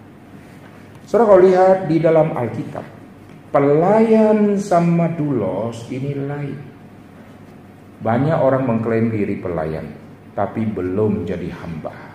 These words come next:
Banyak orang melayani, melayani konsepnya hanya sampai kepada konsep pelayanan menurut pikiran dia. Belum turun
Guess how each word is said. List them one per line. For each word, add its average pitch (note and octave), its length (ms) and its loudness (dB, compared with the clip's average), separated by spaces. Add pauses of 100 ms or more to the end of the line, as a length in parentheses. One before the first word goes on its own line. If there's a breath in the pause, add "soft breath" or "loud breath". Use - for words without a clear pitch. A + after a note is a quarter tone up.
(920)
Banyak B2 480 2
orang B2 320 2
melayani, A2 800 -4
melayani A2+ 800 -4
konsepnya C3+ 800 -4
hanya A#2 240 -2
sampai G#2+ 480 -4
kepada G2 320 -6
konsep D3 400 -2
pelayanan G2+ 560 -4
menurut A2+ 560 -2
pikiran F#2 480 -8
dia. D#2 160 -10 (640)
Belum C3+ 400 0
turun B2 400 0